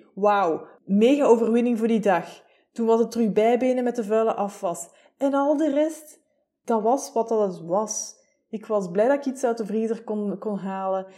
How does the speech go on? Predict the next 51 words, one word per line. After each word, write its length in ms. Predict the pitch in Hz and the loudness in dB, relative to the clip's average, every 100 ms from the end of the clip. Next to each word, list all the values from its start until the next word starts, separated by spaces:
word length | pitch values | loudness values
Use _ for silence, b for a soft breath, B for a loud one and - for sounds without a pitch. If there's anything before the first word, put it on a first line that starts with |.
| B B | B B
Ik 140 | 202 | -6
was 240 | 202 190 | -2 -2
blij 200 | 170 196 | 2 2
dat 200 | 240 262 | 4 2
er 100 | 262 | -2
iets 160 | 247 240 | -4 -4
van 180 | 233 220 | -4 -2
brood 340 | 202 208 202 | 0 0 0
was, 300 | 202 202 190 | 0 0 0
dat 140 | 185 190 | -4 -4
de 100 | 196 | -6
kinderen 380 | 202 196 196 | -4 -2 -2
hun 140 | 196 190 | -2 -4
brooddozen 540 | 180 180 180 185 180 | -2 -2 -2 -4 -4
gevuld 380 | 170 156 175 175 | -6 -4 -4 -6
konden 300 | - 180 170 | -8 -4 -2
worden. 380 | 175 175 180 175 B B B B B B B _ _ _ _ | -2 -2 -2 -6 B B B B B B B _ _ _ _
En 260 | - 233 214 | -4 0 2
meer 260 | 220 247 269 | 2 0 -2
dan 180 | 233 | -4
dat 180 | 208 220 | -2 -2
was 180 | 190 233 | -2 -4
het 160 | 262 226 | -4 -6
op 120 | 185 | -6
dat 140 | 175 | -8
moment 400 | 170 170 165 165 | -8 -10 -10 -12
niet. 240 | 170 165 165 _ _ _ _ _ _ _ _ | -10 -12 -14 _ _ _ _ _ _ _ _
Totdat 240 | - 233 226 | -6 -2 0
als 120 | 208 | -2
je 100 | 202 | -6
terug 200 | 196 196 | -8 -6
wat 160 | 190 175 | -4 -4
overeind 480 | 170 180 208 320 | -4 -2 -2 -2
krabbelt 560 | 320 302 294 285 285 285 | -4 0 2 2 0 -4
en 200 | - 185 | -6 -6
terug 240 | 180 196 | -6 -8
wat 280 | - 180 165 | -4 -2 -2
meer 420 | 190 190 185 185 | 0 0 -2 -4
energie 640 | - 185 175 180 226 233 233 | -6 -6 -6 -6 -4 -4 -4
en 160 | 196 | -6
ruimte 400 | 180 190 233 269 | -4 -2 -2 -4
krijgt 440 | 240 220 202 202 202 | -8 -4 -2 -2 -6
van 200 | 202 190 | -8 -6
te 100 | 175 | -6
zeggen 220 | 170 190 | -6 -6
van, 180 | 196 - | -6 -2
"Oh, 200 | 220 214 | 0 0
maar 120 | 170 | 0
wacht 280 | 175 202 - | -2 -2 -6
even, 400 | 160 - 139 - | -12 -10 -10 -8
oké, 420 | 190 220 214 160 | -8 -2 -2 -2